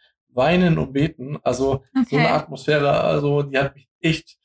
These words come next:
Speaker 1: umgehauen. Also,
Speaker 2: Cool. Ja, ich war
Speaker 1: ähm,
Speaker 2: generell noch nie in Italien, also.
Speaker 1: also das als Nichtgläubiger, ähm, ähm, oder nicht, nicht, äh,
Speaker 2: Aber ich würde auch
Speaker 1: religiöser,
Speaker 2: gerne mal das
Speaker 1: äh,
Speaker 2: Kolosseum und so sehen.
Speaker 1: Ja, das ist schon spektakulär.
Speaker 2: Ja,
Speaker 1: Also,
Speaker 2: das glaub ich.
Speaker 1: ähm, wirklich, also das ist definitiv eine, eine Reise wert. Ich will auch noch mal hin,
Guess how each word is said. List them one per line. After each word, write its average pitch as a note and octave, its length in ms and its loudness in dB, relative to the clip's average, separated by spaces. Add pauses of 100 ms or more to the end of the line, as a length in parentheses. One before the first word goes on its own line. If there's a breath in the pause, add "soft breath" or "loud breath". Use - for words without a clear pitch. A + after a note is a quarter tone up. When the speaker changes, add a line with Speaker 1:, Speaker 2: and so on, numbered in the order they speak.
(240)
Speaker 1:
umgehauen. B2 460 0
Also, B2+ 320 -2
Speaker 2:
Cool. A#3+ 280 0
Ja, C4 140 2
ich C4+ 120 -2
war D#4 60 2
Speaker 1:
ähm, C#4+ 60 2
Speaker 2:
generell C4 400 2
noch C4 140 4
nie B3+ 220 4
in F3 80 -4
Italien, F#3 640 -2
also. G3+ 280 -2
Speaker 1:
also F#3+ 360 0
das D#3+ 260 0
als D#3 200 -2
Nichtgläubiger, C#3+ 1160 0
ähm, C#3 380 -14
ähm, C3 340 2
oder A2 180 0
nicht, A#2+ 300 -2 (340)
nicht, C3 260 -8
äh, - 60 -6
Speaker 2:
Aber B2+ 360 0
ich C4 80 -2
würde C4+ 180 2
auch - 60 0
Speaker 1:
religiöser, D#3+ 100 2
Speaker 2:
gerne - 180 2
mal B3+ 80 0
das B3 160 -2
Speaker 1:
äh, - 40 -20
Speaker 2:
Kolosseum G3 680 2
und F#3 160 -2
so F3+ 120 -8
sehen. F3 400 -14
Speaker 1:
Ja, C3+ 160 4
das B2+ 180 2
ist A#2+ 80 2
schon C3 200 0
spektakulär. A#2+ 760 0
Speaker 2:
Ja, - 60 -2
Speaker 1:
Also, B2+ 180 2 (100)
Speaker 2:
das B2+ 80 4
glaub G3 240 -2
ich. G3 260 -6
Speaker 1:
ähm, B2+ 500 0 (300)
wirklich, B2 360 -4
also B2 180 2
das C#3 220 0
ist C3 140 -4
definitiv C#3+ 580 0
eine, C3+ 200 2
eine C3+ 180 2
Reise C3 280 2
wert. D3 220 0
Ich C3 120 -6
will C#3 100 2
auch C3+ 180 0
noch C3+ 80 2
mal B2+ 160 4
hin, F3+ 240 2